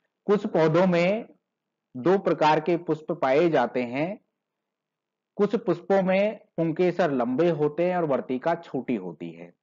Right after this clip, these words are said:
कुछ पुष्प तो ऐसे होते हैं जिनमें पुंकेसर तो लंबे होते हैं और वर्तिका छोटी होती है। इन्हें लघु वर्तिकात्वी या थम, शॉर्ट स्टाइल्ड या थम आइड के पुष्प कहते हैं। और दूसरे किस प्रकार के पुष्प होते हैं?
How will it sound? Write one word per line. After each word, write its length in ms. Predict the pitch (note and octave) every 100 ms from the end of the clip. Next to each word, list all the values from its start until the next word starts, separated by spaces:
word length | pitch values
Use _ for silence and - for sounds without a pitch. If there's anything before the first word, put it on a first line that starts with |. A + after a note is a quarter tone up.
| _ _ _ -
कुछ 180 | E3+ E3+
पुष्प 300 | F#3 F3 -
तो 120 | F#3
ऐसे 280 | C3 A#2+ F3+
होते 280 | D#3 D3 F3+
हैं 120 | F3+
जिनमें 300 | D#3+ E3 E3+
पुंकेसर 440 | D3+ C#3+ D#3 D#3
तो 140 | D#3 D3
लंबे 320 | B2 A#2 D3
होते 300 | C#3 C3 D#3
हैं 200 | F#3+ - _ _
और 80 | B2
वर्तिका 480 | B2+ C3 D#3 D3+ D#3
छोटी 340 | - B2+ A#2
होती 320 | E3 B2+ B2+ C3
है। 380 | E3 - _ _ -
इन्हें 420 | C3+ D3 F#3 A3 - _ -
लघु 340 | G#2+ A#2 A#2+ F3
वर्तिकात्वी 1080 | F3 C#3+ - D3+ D3 C3 - C#3 E3+ F#3+ - _ _
या 400 | A2+ C3 E3 D#3+ -
थम, 280 | D#3+ B2+ D#2 _ -
शॉर्ट 400 | - C#3 E3 D#3+
स्टाइल्ड 420 | D3+ D#3+ D#3+ E3
या 220 | D#3 D#3+
थम 340 | D#3 - D#3 -
आइड 300 | A2 C3 D3+
के 220 | D3 B2+
पुष्प 600 | A2+ C3 - - A3+ - -
कहते 280 | A2 F2+
हैं। 280 | F#2 F#2 - _ _ _ _
और 120 | C#3 C#3
दूसरे 400 | C#3+ D3+ G3 G3+
किस 180 | F#3+
प्रकार 340 | - F3 F3 F3
के 120 | F#3
पुष्प 300 | F3 F3+ -
होते 260 | D#3 D#3 F3
हैं? 320 | F#3+ G3+